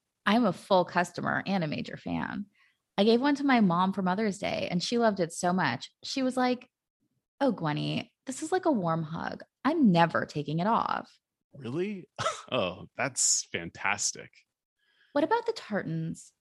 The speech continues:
Speaker 1: Do you request what patterns you want?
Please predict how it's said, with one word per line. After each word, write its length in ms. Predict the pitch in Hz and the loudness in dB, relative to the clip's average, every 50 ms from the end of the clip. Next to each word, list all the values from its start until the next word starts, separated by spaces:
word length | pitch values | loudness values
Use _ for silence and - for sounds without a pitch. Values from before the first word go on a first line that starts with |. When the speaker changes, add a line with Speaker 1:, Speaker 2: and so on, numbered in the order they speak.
| _ _ _ _ _ _ _ _ _ _ _ - | _ _ _ _ _ _ _ _ _ _ _ -4
Speaker 1:
Do 100 | - 262 | 0 2
you 160 | 247 262 269 | 4 4 4
request 480 | 262 302 294 277 - - 247 254 254 - | 4 2 0 2 2 2 2 2 2 2
what 180 | 262 240 - | 2 2 2
patterns 400 | - 220 220 196 208 220 233 226 | 2 0 2 2 2 2 2 0
you 100 | 233 233 | 0 -2
want? 420 | 208 180 165 165 170 196 247 302 | -2 -2 -2 -2 -2 -2 -4 -4